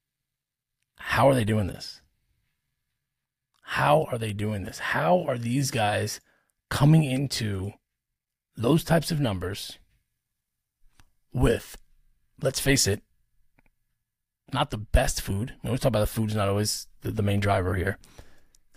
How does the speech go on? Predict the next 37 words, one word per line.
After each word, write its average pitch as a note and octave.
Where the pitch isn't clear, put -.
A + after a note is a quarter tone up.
What C3+
are E3+
they D#3+
doing C#3+
operationally G#2+
to G#2+
drive G2+
more G2
revenue? F#2
What G#2
are B2
they C3+
doing B2+
operationally A2
to G#2
drive G2
more A2+
income, C#3
more A#2+
profit? C#3+
Again, F#2+
something G#2+
that F2+
we F#2+
should F#2+
all F2+
look F2+
into, F#2+
and F2+
I'll E2+
probably F#2
have F2+
an F2
episode F2
about E2+
that -
soon. -